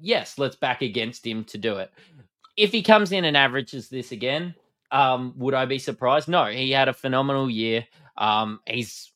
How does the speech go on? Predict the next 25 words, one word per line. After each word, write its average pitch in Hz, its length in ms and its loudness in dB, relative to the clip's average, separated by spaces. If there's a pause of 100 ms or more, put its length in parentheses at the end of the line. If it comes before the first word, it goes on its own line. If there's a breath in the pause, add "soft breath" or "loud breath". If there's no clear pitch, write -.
(100)
still 139 400 -4
at 131 80 -2
a 127 120 -2
healthy 131 480 -4
age. 113 400 -4 (220 soft breath)
Um, 123 220 0
I 170 120 -2
think 196 160 0
he 208 100 -6
can 196 120 -2
have 202 140 0
another 175 260 -2
good 123 240 -4
year. 101 220 -10 (300 soft breath)
Um, 131 280 0
it's 151 180 -6
probably 170 520 0
a 131 60 0
position 123 720 -10
where 113 640 -6 (340)
I 117 180 -2
would 117 340 -10
punt 135 360 -4
on 127 160 -6
it 127 160 -6